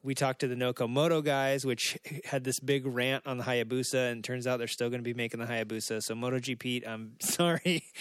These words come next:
And, uh, I'll s-, shoot you an email, uh, sometime. We talked to Kevin from Steady a few times, D-, uh, Jordan Diggs from Diggs and Ghost,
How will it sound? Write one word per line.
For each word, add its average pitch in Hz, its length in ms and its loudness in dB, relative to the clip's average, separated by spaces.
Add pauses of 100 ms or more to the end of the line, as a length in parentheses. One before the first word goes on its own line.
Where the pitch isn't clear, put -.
(220)
And, 147 240 4
uh, 131 260 2
I'll 151 180 4
s-, - 200 -4
shoot 170 260 0
you 160 100 6
an 139 40 4
email, 135 480 2 (360)
uh, 120 180 2
sometime. 131 340 0
We 139 80 0
talked 139 220 0
to 131 80 -6
Kevin 156 380 2
from 123 180 -8
Steady 156 400 2
a 139 40 2
few 147 160 0
times, 143 380 0
D-, 135 200 -2
uh, 120 180 0
Jordan 139 380 0
Diggs 131 300 0
from 127 140 -6
Diggs 107 200 -4
and 98 180 -12
Ghost, 156 480 2